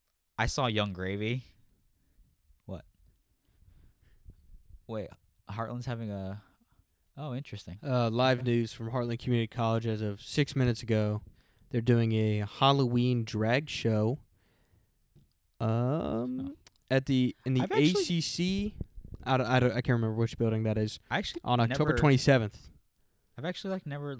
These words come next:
Speaker 1: I mean, I don't really have the biggest interest in that, obviously, but, like, I've actually n-, never, like, when's the last time you heard, like, "Oh, yeah, there's a drag show around the corner"?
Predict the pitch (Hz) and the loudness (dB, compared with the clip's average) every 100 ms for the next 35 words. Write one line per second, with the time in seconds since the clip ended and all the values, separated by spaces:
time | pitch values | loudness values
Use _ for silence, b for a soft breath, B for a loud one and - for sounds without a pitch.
0 | - 135 123 113 143 117 117 101 - - | -10 -10 -8 -8 -8 -8 -8 -8 -12 -12
1 | 101 90 90 87 92 98 - 110 - - | -10 -8 -8 -8 -10 -12 -12 -12 -12 -14
2 | 104 107 110 120 104 87 - _ _ _ | -12 -12 -12 -12 -10 -10 -12 _ _ _
3 | _ _ _ - 214 214 226 175 - 131 | _ _ _ -4 -4 -4 -6 -6 -6 -6
4 | 151 147 139 120 - _ _ _ _ - | -4 -4 -4 -6 -10 _ _ _ _ -8
5 | 196 156 135 139 - 127 113 123 117 107 | -6 2 2 2 -2 -4 -2 -2 -2 -4
6 | - 135 95 104 123 - 117 - 104 92 | -4 -2 -4 -6 -8 -6 -6 -6 -8 -8
7 | 87 92 90 | -10 -12 -12